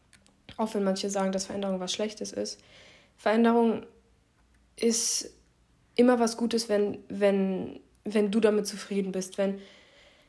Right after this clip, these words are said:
wenn du denkst, ja, ich will ab jetzt, mm, <clears throat> ich will ab jetzt diese Klamotten anziehen.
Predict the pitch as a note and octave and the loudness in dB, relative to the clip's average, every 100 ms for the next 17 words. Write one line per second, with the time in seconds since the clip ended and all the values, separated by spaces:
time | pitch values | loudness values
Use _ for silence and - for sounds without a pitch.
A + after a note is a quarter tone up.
0 | - A3+ A3 C4 C#4 C#4 C4 - B3+ B3+ | -6 2 4 4 6 6 4 0 0 2
1 | B3+ - - - _ - _ - G#3+ A3+ | 0 -4 -16 -20 _ -20 _ -8 -4 0
2 | A3+ A3 A#3 A3 A3 - - - - _ | 2 2 0 0 0 -4 -6 -12 -18 _
3 | _ _ - A3+ G#3+ G#3 G3+ G3+ G3+ G3+ | _ _ -2 0 0 -2 -4 -6 -10 -14
4 | - - C4 C4+ C4+ - - D#4 C#4 B3 | -18 2 6 6 2 -8 2 6 8 8
5 | A#3 A#3 - _ _ _ _ _ - - | 2 -2 -14 _ _ _ _ _ -20 -20
6 | - _ - - G#3 A3 G3+ G#3+ G#3+ - | -20 _ -18 -10 -2 0 2 0 -2 -4
7 | - - - G#3 A#3 A#3 A3 G#3+ G#3 G3 | -8 -14 -16 -4 2 2 2 -2 0 0
8 | G3 G3 F#3+ F#3+ - G3+ G#3 | 0 -2 -4 -4 -4 -2 -2